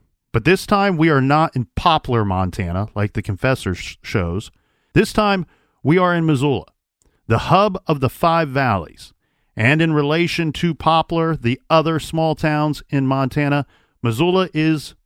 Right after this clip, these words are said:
the big city. Today, we have over seventy-five thousand people living in Missoula. Our story starts back in the mid-seventies, and since then, the population has more than doubled. So let's go back to nineteen seventy-four,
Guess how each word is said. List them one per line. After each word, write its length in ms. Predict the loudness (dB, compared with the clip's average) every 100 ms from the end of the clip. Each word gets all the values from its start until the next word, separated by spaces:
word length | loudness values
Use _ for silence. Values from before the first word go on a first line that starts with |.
| _ _ _ -4
the 80 |
big 240 | 0 -2 -2
city. 420 | -2 -2 -2 -10 _ _ _ _
Today, 260 | 2 2 4
we 140 | 2
have 360 | 0 0 0 0
over 240 | 0 0
seventy-five 840 | -2 -2 -4 -2 -4 -2 0 0 0
thousand 500 | 0 0 0 -2 -4
people 500 | -4 -2 -2 -2 -4 _ _ -6
living 480 | 0 0 0 -2 -2
in 160 | -4 -2
Missoula. 520 | -2 -2 -4 -6 -14 _ _ _ -2
Our 240 | 2 2
story 400 | 2 0 2 0
starts 340 | 0 0 0
back 400 | -2 0 0 0
in 80 | 0
the 60 | 0
mid-seventies, 960 | 2 0 0 0 0 0 -2 -4 -6 -12 _ _ -6
and 120 | -2
since 280 | 2 2 2
then, 160 | 0
the 80 | 0
population 680 | 0 0 0 0 0 0 0
has 160 | 0
more 460 | -2 0 0 0 -4 _
than 180 | -2 0
doubled. 400 | 0 0 -4 -16 _ _ _ _
So 160 | -2 2
let's 220 | 2 0
go 160 | 0 0
back 300 | 2 0 0
to 100 | 0
nineteen 500 | 0 0 -2 -2 -2
seventy-four, 800 | -2 -2 -2 -2 -2 -2 -2